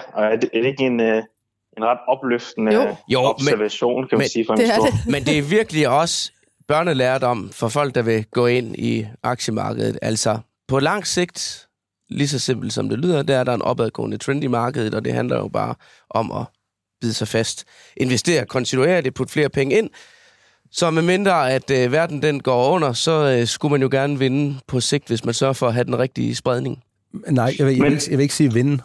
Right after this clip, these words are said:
Speaker 4: fordi det er, så er det som om,
Speaker 3: Ja.
Speaker 4: det er et spil. Det er ikke et spil, det er, at man tjener på sigt.
Speaker 3: Enig.
Speaker 4: Ja.
Speaker 2: Undskyld, Simon, hvad skulle du sige?
Speaker 1: Nej, jeg vil bare sige, at, at man bliver overrasket over, hvor mange, der så ikke, selvom de ved, det her er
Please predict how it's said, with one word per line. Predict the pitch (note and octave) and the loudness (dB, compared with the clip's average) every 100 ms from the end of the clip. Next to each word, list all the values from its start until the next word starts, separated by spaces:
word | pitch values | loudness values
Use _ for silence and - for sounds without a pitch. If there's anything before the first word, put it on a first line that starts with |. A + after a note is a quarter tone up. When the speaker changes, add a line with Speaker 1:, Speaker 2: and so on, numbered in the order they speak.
| _ | _
Speaker 4:
fordi | - G#2+ | -4 -2
det | A2 - B2 | 0 2 2
er, | G2+ | 2
så | C3 | 0
er | |
det | A#2+ | -2
som | A#2 | 0
om, | A#2 | 0
Speaker 3:
Ja. | |
Speaker 4:
det | C#3+ | 0
er | |
et | - | -2
spil. | - C3+ | 0 0
Det | C#3 D3 | 0 2
er | |
ikke | C#3 | 2
et | C#3+ | 0
spil, | - C#3+ C#3 B2+ | 0 0 0 2
det | A#2 | 0
er, | |
at | A2+ | 2
man | A2 A2 | 2 0
tjener | - C#3+ C3+ | 0 0 0
på | A2+ G2+ | 0 0
sigt. | C3+ | 2
Speaker 3:
Enig. | C3+ G#2+ _ _ | 2 0 _ _
Speaker 4:
Ja. | - - - _ _ - _ _ _ - | -10 -10 -20 _ _ -20 _ _ _ 0
Speaker 2:
Undskyld, | G#3+ - G#3+ | 0 2 2
Simon, | G#3+ G#3 G#3 | 2 2 2
hvad | A3 | 2
skulle | - A3 | 0 -2
du | |
sige? | A3 A#3+ - _ _ _ _ - | 0 -2 -4 _ _ _ _ 0
Speaker 1:
Nej, | A2+ A2 A2+ | 4 4 4
jeg | G#2 | 2
vil | G2+ | 0
bare | G2+ | -2
sige, | - G#2 G2+ | 0 2 4
at, | G2+ | 4
at | G#2 G2+ _ _ G#2 D2+ - G#2 | 2 -2 _ _ -16 -14 -8 -2
man | A2 G#2 | -2 0
bliver | A2+ | 2
overrasket | A#2 B2+ A2 - | 4 4 2 0
over, | A2+ | -2
hvor | G#2+ G2+ | 0 0
mange, | G#2+ A#2 | 0 0
der | G#2+ | 0
så | - | 0
ikke, | A2 - - - - | 0 -2 -12 -8 0
selvom | B2+ A2+ | 2 2
de | A#2 | 0
ved, | B2+ F3 D3 | 2 2 2
det | A#2+ | 0
her | A#2+ | 2
er | G#2 | 2